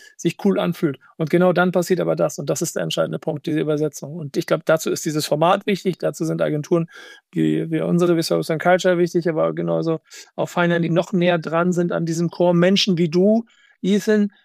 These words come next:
mit solchen Events, die übersetzen können und Räume schaffen können, damit im Zweifel selbst die Versicherung da draußen der Meinung ist, es wäre cool, dass ich da reingehe, um dann wiederum zu steuern, dass sie aber nicht nur ein Logo an die Wand klatschen, sondern dass sie kapieren, dass sie einen kulturellen Raum betreten,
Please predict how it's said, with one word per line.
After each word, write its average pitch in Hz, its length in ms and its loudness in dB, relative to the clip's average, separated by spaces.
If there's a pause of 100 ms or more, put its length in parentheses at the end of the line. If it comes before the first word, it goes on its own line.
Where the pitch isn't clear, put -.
(100)
mit 175 180 0
solchen 190 320 2
Events, 180 420 2
die 196 120 -6
übersetzen 185 640 2
können 202 380 2
und 185 140 -2
Räume 180 340 2
schaffen 196 320 0
können, 196 300 2
damit 185 260 0
im 185 80 0
Zweifel 185 420 0
selbst 180 260 0
die 190 60 0
Versicherung 185 640 2
da 170 120 0
draußen 165 460 -2 (500)
der 180 80 4
Meinung 185 340 4
ist, 180 160 -2
es 180 160 -6
wäre 180 160 2 (100)
cool, 185 280 6
dass 170 180 -2
ich 165 140 0
da 170 300 2
reingehe, 170 520 2
um 175 180 0
dann 262 260 0
wiederum 214 340 4
zu - 140 -6
steuern, 196 500 2
dass 175 120 0
sie 202 80 0
aber 185 100 2
nicht 190 100 0
nur 175 120 2
ein 170 40 2
Logo 254 240 2
an 190 80 2
die 160 100 4
Wand 151 180 0
klatschen, 185 520 -2 (500)
sondern 170 200 2
dass 165 60 0
sie - 100 2
kapieren, 202 500 0
dass 170 140 2
sie 190 60 -2
einen 175 120 0
kulturellen 190 420 2
Raum 185 240 2
betreten, 160 540 -6